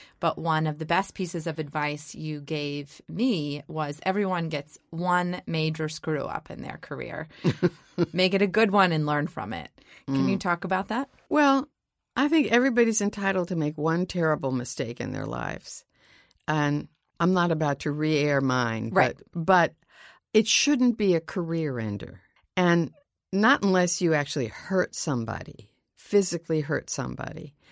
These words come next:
Speaker 2: And I even think it's, it's all a matter of proportionality. You may get kicked down the ladder and have to crawl back up it again. But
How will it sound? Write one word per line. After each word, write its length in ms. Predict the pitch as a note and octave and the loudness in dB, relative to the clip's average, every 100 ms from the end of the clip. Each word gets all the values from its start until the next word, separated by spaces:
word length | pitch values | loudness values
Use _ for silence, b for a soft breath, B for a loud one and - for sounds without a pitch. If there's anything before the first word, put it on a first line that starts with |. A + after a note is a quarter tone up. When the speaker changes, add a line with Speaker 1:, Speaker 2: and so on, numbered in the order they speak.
| b b b | b b b
Speaker 2:
And 160 | G3+ | 4
I 180 | G#3+ B3+ | 6 6
even 440 | - B3+ C#4 C4 G#3+ | 6 6 6 6 4
think 420 | - F3 E3 - _ _ _ _ | 2 2 0 -6 _ _ _ _
it's, 340 | G3 D4 D4+ - | -2 0 0 -2
it's 160 | C4 D4+ | 0 4
all 180 | D4 F4 | 6 8
a 60 | |
matter 260 | A#3 G3+ F#3 | 6 6 2
of 100 | F3+ | 2
proportionality. 1080 | F3+ - E3 D#3 - D3 C3 C3+ B2+ - - _ b b b b | -4 0 0 0 -2 -2 -2 -2 -4 -8 -14 _ b b b b
You 160 | G3 G3+ | 2 4
may 180 | G#3 A#3 | 6 4
get 340 | F#3+ F#3+ - | 2 -2 -2
kicked 300 | - A#3 - | -4 -6 -2
down 300 | F#3+ E3+ D#3+ | 0 2 2
the 80 | C3 | 0
ladder 480 | C#3+ D#3 D#3 B2+ A2+ | 2 4 2 0 -2
and 100 | B2 | -4
have 180 | B2+ - | -4 -6
to 80 | |
crawl 320 | B2 D#3 C#3+ C#3+ | -8 -2 -2 0
back 300 | C#3 B2 C#3 | -2 -4 -4
up 200 | C#3+ A#2 | -4 -6
it 100 | G#2+ | -6
again. 420 | G#2+ B2 D2+ - | -6 -6 -6 -6
But 160 | D3 | -8